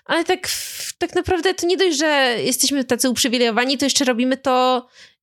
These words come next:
jak takie ekskluzywne, powiedzmy, prostytutki na zasadzie, że wiesz, sprzedajesz kawałek siebie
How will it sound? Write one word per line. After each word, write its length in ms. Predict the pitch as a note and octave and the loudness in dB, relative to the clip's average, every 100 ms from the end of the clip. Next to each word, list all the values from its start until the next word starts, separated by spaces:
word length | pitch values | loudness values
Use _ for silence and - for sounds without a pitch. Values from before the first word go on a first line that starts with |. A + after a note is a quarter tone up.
| - | -6
jak 100 | G#3 | -2
takie 220 | A#3+ A#3+ | 0 0
ekskluzywne, 760 | - - - A#3 G#3 A#3 F3+ D#3 | 0 -4 -2 -2 0 0 0 -2
powiedzmy, 380 | D#3 A#2 - G3+ | -2 -4 -4 -6
prostytutki 720 | G#2+ - B2 C3+ - - C#3+ | -4 -6 -4 -6 -6 -6 -4
na 100 | D3+ | -2
zasadzie, 360 | D#3 D#3+ F3+ | -2 0 0
że 80 | F#3 | 2
wiesz, 200 | D#3+ - | 2 2
sprzedajesz 520 | - - B3 C4 C#4 | 0 -2 0 0 0
kawałek 380 | - A3+ A#3 A#3 | -2 0 0 0
siebie 300 | - B3 | 0 0